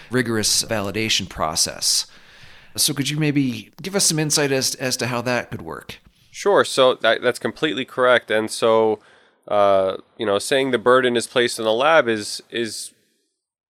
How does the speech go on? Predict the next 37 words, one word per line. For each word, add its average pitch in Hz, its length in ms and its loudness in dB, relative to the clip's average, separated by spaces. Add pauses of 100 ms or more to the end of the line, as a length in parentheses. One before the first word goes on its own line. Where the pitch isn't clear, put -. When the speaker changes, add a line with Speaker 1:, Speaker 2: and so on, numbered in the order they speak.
(160)
Speaker 2:
in 120 120 0
a 120 60 2
sense, 156 360 -2
a 123 100 2
good 160 320 -4
thing, 127 320 -2 (460)
making 131 440 -2
sure 131 360 0
that 120 220 4
the 107 80 -6
system 131 440 -4
is 110 280 -4 (120)
properly 107 440 -2
validated 113 720 2 (480)
and 110 360 4
is 107 240 -6
in 107 140 -2
place 143 600 -2 (240)
so - 220 -4
that 113 220 4
it 95 100 -4
can 120 160 -6
be 113 100 -4
clinically 110 540 -4
useful 131 440 -4
to 113 500 -6 (360)
the 151 80 -8
pathologist 131 760 0
as 107 180 -6
well 110 240 4
as 110 300 2
to 107 640 -6
ensure 113 600 -2
safety 117 400 -6
for 110 140 -6
the 101 100 -6
patients. 131 580 -6